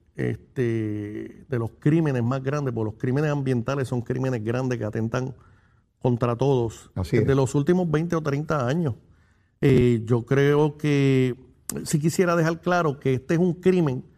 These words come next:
Speaker 1: este es un muerto que algunos en el ejercicio de la, de demagogia política
Speaker 2: Ujú.
Speaker 1: pretenden achacárselo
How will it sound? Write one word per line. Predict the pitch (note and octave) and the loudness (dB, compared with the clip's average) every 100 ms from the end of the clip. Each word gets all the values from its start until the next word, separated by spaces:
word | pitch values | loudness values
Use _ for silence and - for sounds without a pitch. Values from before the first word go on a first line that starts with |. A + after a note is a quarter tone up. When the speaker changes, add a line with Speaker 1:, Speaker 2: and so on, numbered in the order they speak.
| _ - | _ -10
Speaker 1:
este | - E3+ | 0 4
es | |
un | F3+ E3 | 4 4
muerto | F3+ F3+ - B2+ - _ _ _ _ - | 2 0 -2 -8 -8 _ _ _ _ -2
que | C#3 | 0
algunos | B2+ C3+ F3+ D#3 B2+ - - | 2 4 4 4 0 -8 -6
en | C3+ | -2
el | B2+ | 0
ejercicio | B2 B2+ A2+ C3+ - F3 F3 | 0 -2 -2 -4 0 -2 -2
de | D3 D3 C#3+ | -4 -4 -2
la, | C3+ C3 - _ _ _ _ _ | -4 -4 -10 _ _ _ _ _
de | C3 B2 C3+ | -2 4 6
demagogia | C3 B2+ A#2+ D3+ F3 F3+ - | 6 4 2 4 4 2 0
política | - C#3 D3+ F#3+ - B2 B2+ | 2 2 2 0 -4 -6 -6
Speaker 2:
Ujú. | - | -2
Speaker 1:
pretenden | A#2+ B2+ C#3 D#3+ | -4 -2 -4 -4
achacárselo | D#3 D#3+ D#3 D3 - A2 G#2+ | -6 -6 -4 -4 -6 -10 -10